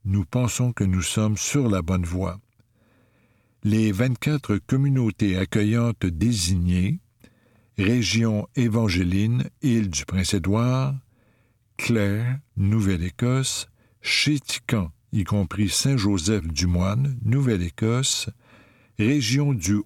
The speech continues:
Haut-Saint-Jean, Nouveau-Brunswick, Belle Baie, y compris Bathurst,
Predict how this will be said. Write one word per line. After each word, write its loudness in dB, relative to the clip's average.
Haut-Saint-Jean, 0
Nouveau-Brunswick, 0
Belle 2
Baie, -2
y 0
compris 0
Bathurst, -2